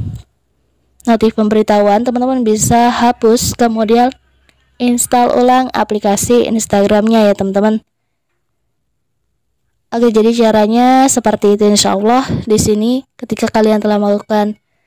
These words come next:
semua solusi ataupun tips yang saya bagikan, aplikasi Instagram kalian akan kembali normal ataupun pulih.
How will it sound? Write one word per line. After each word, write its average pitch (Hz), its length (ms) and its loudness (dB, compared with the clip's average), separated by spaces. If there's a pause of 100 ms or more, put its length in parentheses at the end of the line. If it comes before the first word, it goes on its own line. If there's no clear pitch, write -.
(100)
semua 220 320 -4
solusi 214 400 0
ataupun 233 720 -2
tips - 400 -4
yang 214 320 2
saya 208 160 -2
bagikan, 208 720 -6 (1600)
aplikasi 285 560 0
Instagram 233 560 0
kalian 226 400 2
akan 226 560 -2
kembali 208 1120 0 (240)
normal 190 560 -2
ataupun 208 480 -4
pulih. 196 480 -2